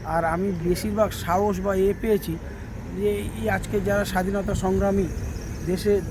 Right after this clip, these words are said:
যারা দেশকে স্বাধীন করেছেন, আর সঙ্গে হচ্ছে কি ম্যানগ্রোভ বাঁচাও, আমি সুন্দরবনের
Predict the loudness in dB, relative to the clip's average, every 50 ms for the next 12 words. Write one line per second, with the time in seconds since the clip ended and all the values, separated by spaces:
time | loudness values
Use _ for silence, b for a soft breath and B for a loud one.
0 | -6 -4 -2 -2 0 0 -2 -2 -2 0 0 0 0 0 -4 -4 -2 -2 -2 0
1 | 0 0 2 4 4 4 4 2 -2 -2 -6 -8 -8 -8 -8 -8 -8 -8 -8 -10
2 | -10 -10 -10 -6 -4 -2 0 2 2 0 0 -2 0 0 2 2 4 4 4 2
3 | 2 0 0 0 0 0 0 0 0 2 2 2 2 2 2 2 0 0 2 2
4 | 2 2 2 0 0 0 -2 0 0 0 0 0 0 -2